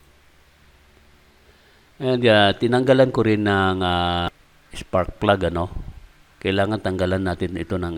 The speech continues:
spark plug para makita natin baka may pumasok din na tubig sa loob ng ating, ah, silindro doon sa nilalaruan ng piston.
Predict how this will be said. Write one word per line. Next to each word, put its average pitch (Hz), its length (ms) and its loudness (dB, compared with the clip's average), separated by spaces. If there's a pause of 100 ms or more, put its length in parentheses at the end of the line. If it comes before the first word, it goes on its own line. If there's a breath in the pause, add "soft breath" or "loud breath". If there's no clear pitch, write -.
spark - 400 -6
plug 82 240 -6
para 82 240 -4
makita 82 320 -8
natin 82 240 -8
baka 80 480 -6 (560 loud breath)
may 104 240 0
pumasok 98 560 -2
din 90 320 -2
na 85 80 -4
tubig 113 400 0
sa 98 160 -2
loob 92 320 0
ng 87 160 -6
ating, 87 400 -6
ah, 82 480 -6 (400 loud breath)
silindro 98 800 0 (160)
doon 80 320 -6
sa 80 140 -6 (680)
nilalaruan 85 680 -2
ng 80 140 -8
piston. 85 680 -8